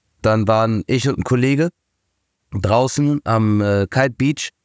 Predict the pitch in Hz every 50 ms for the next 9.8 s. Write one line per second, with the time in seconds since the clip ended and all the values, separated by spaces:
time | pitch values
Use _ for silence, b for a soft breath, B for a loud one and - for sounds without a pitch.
0 | _ - 127 117 - 113 127 120 135 117 117 117 110 120 120 107 - - _ _
1 | _ _ - - 123 120 127 131 131 127 123 117 - - - - - 120 117 117
2 | 120 120 120 117 107 110 110 113 110 110 107 101 110 110 113 107 95 98 - -
3 | - 110 98 101 117 - - 135 135 - _ _ _ _ _ - 113 107 - 113
4 | 110 110 107 107 107 104 104 104 101 101 101 101 101 104 - - 131 127 123 120
5 | 117 117 117 - - 107 104 101 107 101 101 104 101 101 104 104 110 107 107 101
6 | 101 101 104 - 123 123 - _ _ _ _ _ - 92 104 107 110 113 110 98
7 | 98 110 113 117 117 101 - 120 107 95 107 104 104 104 - - 95 92 101 104
8 | 104 95 90 80 - - 67 57 - - - - - - 87 87 76 - 101 95
9 | - - _ - 87 85 78 78 - - - - 80 78 82 90